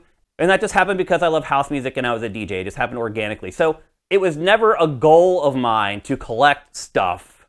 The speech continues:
and then sell it. Although once I realized that it was happening, it did become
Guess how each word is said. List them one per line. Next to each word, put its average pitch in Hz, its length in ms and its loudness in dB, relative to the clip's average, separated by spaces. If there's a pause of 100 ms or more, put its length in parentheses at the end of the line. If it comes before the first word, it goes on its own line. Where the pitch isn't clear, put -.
(160)
and 127 140 -2
then 117 120 -8
sell 170 380 2
it. 107 240 -6
Although 147 240 6
once 170 220 2
I 180 80 2
realized 160 500 2
that 160 100 0
it 151 60 -2
was 131 120 -6
happening, 170 520 0 (320)
it 156 300 -4
did 160 240 0
become 139 720 -2